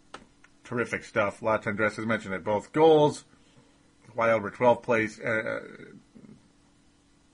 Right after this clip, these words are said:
in, in, into the game, and then they dug an even bigger hole behind the Flames in Detroit because, uh, yeah, the Flames obviously won that game,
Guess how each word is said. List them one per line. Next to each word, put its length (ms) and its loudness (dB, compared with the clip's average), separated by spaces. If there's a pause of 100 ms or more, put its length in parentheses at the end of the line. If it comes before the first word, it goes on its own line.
(640)
in, 300 -4
in, 180 -8
into 180 -4
the 100 -4
game, 320 0
and 160 -4
then 380 2
they 80 -6
dug 240 -4
an 80 -4
even 160 -6
bigger 260 0
hole 180 2
behind 340 2
the 80 -2
Flames 360 0
in 100 -2
Detroit 500 4 (500)
because, 440 -2
uh, 240 -2
yeah, 240 2 (1500)
the 80 -14
Flames 440 4
obviously 500 0
won 220 0
that 240 2
game, 320 -6